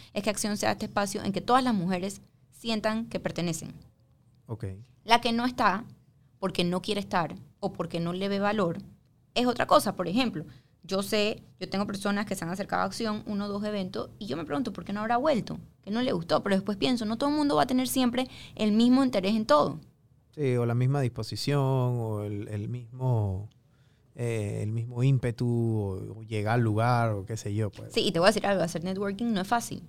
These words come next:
Speaker 2: Mm-mm.
Speaker 1: Te lo puedo decir que tengo cuatro años en esto. Hay días que yo llego a un evento y yo llego agotada. Yo vengo a mi trabajo ahorita.
Speaker 2: Sí.
Speaker 1: Y no es lo mismo
Speaker 2: ¿Tú
Speaker 1: sentarte.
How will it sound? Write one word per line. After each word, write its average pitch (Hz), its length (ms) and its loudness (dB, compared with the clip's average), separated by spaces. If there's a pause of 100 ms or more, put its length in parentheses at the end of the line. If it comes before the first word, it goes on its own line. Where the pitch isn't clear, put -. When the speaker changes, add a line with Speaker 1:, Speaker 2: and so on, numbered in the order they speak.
(160)
Speaker 2:
Mm-mm. 123 360 -14
Speaker 1:
Te 185 100 -2
lo 170 140 0
puedo 202 160 4
decir 208 260 4
que 247 80 2
tengo 214 240 0
cuatro 208 240 2
años 214 220 2
en 151 80 -2
esto. 226 280 -2 (600)
Hay 185 160 4
días 196 140 6
que 214 160 2
yo 185 120 2
llego 190 180 4
a - 20 2
un 220 80 4
evento 214 540 4
y 180 100 -2
yo 170 60 0
llego 151 280 0
agotada. 180 520 0 (340)
Yo 170 180 -2
vengo 175 180 4
a - 20 6
mi 240 80 8
trabajo 165 320 4
ahorita. 160 380 -2 (200)
Speaker 2:
Sí. 117 320 0 (480)
Speaker 1:
Y 220 200 4
no 208 100 4
es 226 60 6
lo 247 80 6
mismo 254 180 6
Speaker 2:
¿Tú 269 60 2
Speaker 1:
sentarte. 202 340 8